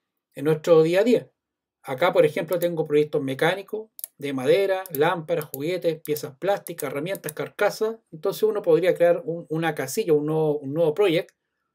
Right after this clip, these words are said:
dependiendo de lo que quiera diseñar. Por ejemplo, acá en juguetes, si yo pincho juguetes, acá aparece un icono que después uno lo podría crear. Hago un doble clic y apa-, y yo puedo crear nuevos folders, ¿no es cierto?,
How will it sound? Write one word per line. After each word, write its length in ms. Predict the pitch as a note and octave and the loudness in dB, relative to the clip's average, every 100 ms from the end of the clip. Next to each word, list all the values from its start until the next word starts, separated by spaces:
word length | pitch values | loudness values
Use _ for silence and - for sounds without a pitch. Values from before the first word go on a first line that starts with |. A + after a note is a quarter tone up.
| _ _ _ _ - | _ _ _ _ -12
dependiendo 400 | C3+ B2+ D3+ D#3+ | -8 -4 0 2
de 40 | |
lo 80 | D3+ | 0
que 100 | D3 | 0
quiera 200 | D3 D3+ | 2 4
diseñar. 460 | D3 E3 G3 C3+ - _ _ _ _ | 2 0 -4 -4 -4 _ _ _ _
Por 120 | C#3 | -6
ejemplo, 320 | C3+ F#3 E3+ | -4 -4 2
acá 160 | E3 E3 | 2 2
en 80 | E3 | -2
juguetes, 480 | D#3 D3 F3+ A#3 - | -2 0 2 2 2
si 100 | D#3+ | 4
yo 120 | D3+ | 2
pincho 340 | E3+ E3 E3 | 2 -4 -6
juguetes, 640 | - D3+ F3 E3 G#3 - _ _ _ _ | -6 0 2 2 -2 -8 _ _ _ _
acá 220 | - C3 C3 | -20 -14 -2
aparece 280 | C#3+ D3+ | 2 2
un 80 | D3 | 0
icono 300 | D3+ E3 D#3+ | -2 0 -2
que 80 | D3+ | -4
después 260 | C3 B2+ E3 | -6 -2 -2
uno 140 | D#3 | 0
lo 140 | D3 C3 | 0 -2
podría 480 | C#3+ C3+ D3+ C#3+ | -6 -4 -2 -2
crear. 480 | C3 C3+ C#3 G3 A3+ _ - - - - _ _ _ _ _ | -2 -4 -2 -2 -4 _ -20 -18 -16 -20 _ _ _ _ _
Hago 180 | C#3+ C#3+ | -4 -2
un 60 | D3+ | 4
doble 300 | D3+ C#3+ C3+ | 6 6 4
clic 320 | G#3+ A#3 - _ _ _ _ _ _ | 2 2 -2 _ _ _ _ _ _
y 400 | - F#3 G#3 A3 A3 | -6 -2 0 -2 -2
apa-, 280 | D#3+ F3+ F3 | -2 0 -2
y 80 | D3+ | 0
yo 180 | G3 G3+ | 2 4
puedo 140 | G#3 | 2
crear 240 | F3 F3+ | 4 2
nuevos 300 | E3 G3 A3+ | 4 6 6
folders, 440 | - A3+ F3+ F#3 G3 | 10 10 10 4 -2
¿no 100 | - | -10
es 60 | D#3+ | -10
cierto?, 480 | F#3 F3 A3 A#3 | -10 -4 -2 -2